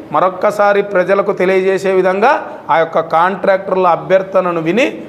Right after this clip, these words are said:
మా ఎమ్మెల్యే గారు కూడా వాళ్ళకి గడప గడపకు ఫండ్స్ని ఏ రకంగా శాంక్షన్ చేయాలనేటువంటి ఆలోచనతో కూటమి నాయకులందరూ ఉన్నామనేటువంటి విషయాన్ని కూడా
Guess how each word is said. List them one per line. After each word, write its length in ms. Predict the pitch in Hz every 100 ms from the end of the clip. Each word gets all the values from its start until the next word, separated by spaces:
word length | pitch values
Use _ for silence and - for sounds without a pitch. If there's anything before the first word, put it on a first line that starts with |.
| -
మా 100 | 147
ఎమ్మెల్యే 480 | 151 156 180 185 185
గారు 240 | 175 170 170
కూడా 220 | 170 254
వాళ్ళకి 340 | 220 180 175
గడప 280 | 165 160 170
గడపకు 580 | 185 180 175 156 165 151 165
ఫండ్స్ని 360 | 165 165 185
ఏ 80 | 165
రకంగా 360 | 175 175 170 165
శాంక్షన్ 420 | 170 175 185 160
చేయాలనేటువంటి 640 | 165 165 160 156 160 156 151
ఆలోచనతో 540 | 151 151 151 147 -
కూటమి 340 | - 160 165
నాయకులందరూ 560 | 160 156 165 156 147 151
ఉన్నామనేటువంటి 680 | 147 151 147 143 139 147 139
విషయాన్ని 340 | 135 147 139
కూడా 180 | 156